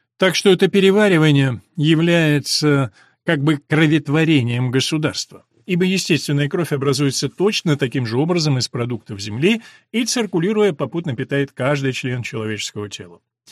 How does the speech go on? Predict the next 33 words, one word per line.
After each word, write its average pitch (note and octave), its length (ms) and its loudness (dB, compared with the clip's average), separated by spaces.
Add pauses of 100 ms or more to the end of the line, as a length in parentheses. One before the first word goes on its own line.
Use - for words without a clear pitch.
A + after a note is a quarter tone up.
(240)
А D#3+ 100 -2
так A3 180 0
как A3+ 140 0
серебро G#3 420 2
и F3+ 40 6
золото D3+ 400 2
имеют D3 260 0
свою C#3+ 240 0
ценность C3+ 480 -6
от B2 140 -8
их C3+ 160 -4
материала, C#3+ 640 -2
то B2 120 -6
они F3 240 -2
имеют, D#3 300 -2
во-первых, G#2+ 540 -6
ту F3+ 120 2
привилегию, C#3 560 0
что C#3 200 -4
их C3 100 -4
ценность A#2 520 -4
не D3+ 120 0
может A#2 300 -2
быть A#2 200 -10
изменена D3 540 -4
властью C#3 440 -6
одного C3 340 -4
или A#2+ 100 -4
нескольких A#2+ 540 -10
государств, E3 540 -4 (440)
ибо G3+ 240 4
они G3 240 6
являются F#3 600 2